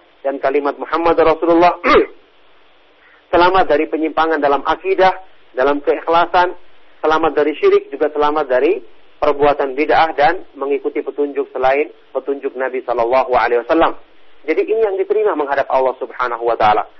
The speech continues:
Selamat dalam membawa akidahnya, dalam memahami nama-nama dan sifat-sifat Allah, tidak beribadah kepada selainnya, hanya tunduk kepadanya. Inilah pengertian selamat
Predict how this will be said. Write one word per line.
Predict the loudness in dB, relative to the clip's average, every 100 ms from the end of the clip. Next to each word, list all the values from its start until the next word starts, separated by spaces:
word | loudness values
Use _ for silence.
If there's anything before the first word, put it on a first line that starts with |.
| -20 -10 -2
Selamat | 0 2 0 2
dalam | 2 2
membawa | 2 2 4 2 0
akidahnya, | 0 0 0 0 -2 -4 -10 _ _
dalam | -2 0 2 0
memahami | 0 0 2
nama-nama | 2 0 0 0
dan | 0 -2
sifat-sifat | -4 -4 -4 -4 -4 0
Allah, | 0 2 0 -2 _ _ -2
tidak | 0 2
beribadah | 0 0 0 2
kepada | 0 -2 -2 -2
selainnya, | 0 0 0 -2 -8 -10 -20 _ -4
hanya | -2 -2
tunduk | -2 -2 -2 -2
kepadanya. | 0 2 0 -2 -4
Inilah | -2 -2 -2
pengertian | -6 -8 -8 -10 -8
selamat | -4 -2 -2